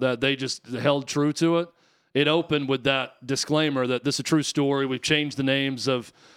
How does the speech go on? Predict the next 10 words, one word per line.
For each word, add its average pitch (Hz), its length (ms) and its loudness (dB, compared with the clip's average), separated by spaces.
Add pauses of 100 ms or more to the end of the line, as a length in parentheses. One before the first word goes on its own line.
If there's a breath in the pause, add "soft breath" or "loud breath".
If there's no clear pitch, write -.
(160 soft breath)
you 127 80 -2
know, 135 80 2
to 127 80 -4
protect 156 320 0
the 143 80 -2
victims 147 760 0
or 139 120 0
whatever, 143 420 0
the 135 140 0
innocent. 143 440 -2